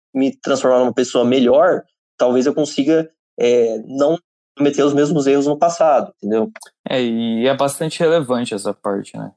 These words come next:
Speaker 2: que você falou, principalmente de você amadurecer conforme você é protegido nessa bolha, assim, quando você é jovem,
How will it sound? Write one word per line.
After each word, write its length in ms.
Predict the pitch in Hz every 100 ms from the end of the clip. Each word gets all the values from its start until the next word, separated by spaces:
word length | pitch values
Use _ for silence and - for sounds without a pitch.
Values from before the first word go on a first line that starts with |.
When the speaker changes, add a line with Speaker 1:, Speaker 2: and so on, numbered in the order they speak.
| _
Speaker 2:
que 80 | -
você 80 | 107
falou, 360 | - 107 104
principalmente 760 | 104 - 113 - 131 127 127 131
de 80 | 127
você 560 | 127 127 - 123 117 107
amadurecer 960 | 113 123 117 127 123 117 - 127 139 139
conforme 760 | 147 139 - 127 135 135 110 _ _ _ _ -
você 360 | - 110 -
é 40 | 127
protegido 640 | - 127 139 113 127 151
nessa 280 | 123 117 -
bolha, 420 | 101 101 120 143
assim, 200 | 113 -
quando 180 | 110 110
você 140 | 107 110
é 40 |
jovem, 460 | 104 113 131 131